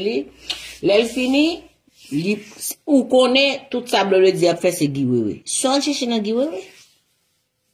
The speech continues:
Bon, ou nan kont avèk Blonde di tout joun ap di betiz, ou panse Guy Wewe ap vin filme ou la pou bon bèl travay? Ou ta pran Guy Wewe? Pa wè ke kote m gade videyo a tout bon. Pa gen yenk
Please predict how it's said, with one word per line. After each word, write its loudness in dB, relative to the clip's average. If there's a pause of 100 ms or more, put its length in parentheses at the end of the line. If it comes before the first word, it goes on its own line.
(340)
Bon, 2 (100)
ou 2
nan 2
kont -2
avèk 0
Blonde 4
di -4
tout -4
joun 2
ap 0
di -4
betiz, 0
ou -6
panse 0
Guy 2
Wewe 4
ap -2
vin 0
filme 0
ou 2
la 0
pou -6
bon 2
bèl 2
travay? 0 (400)
Ou -6
ta -2
pran -6
Guy -4
Wewe? -4 (1400)
Pa -2
wè 0 (180)
ke 2
kote 0
m 4
gade 2
videyo 4
a 0
tout -6
bon. 4
Pa -8
gen 0 (140)
yenk 0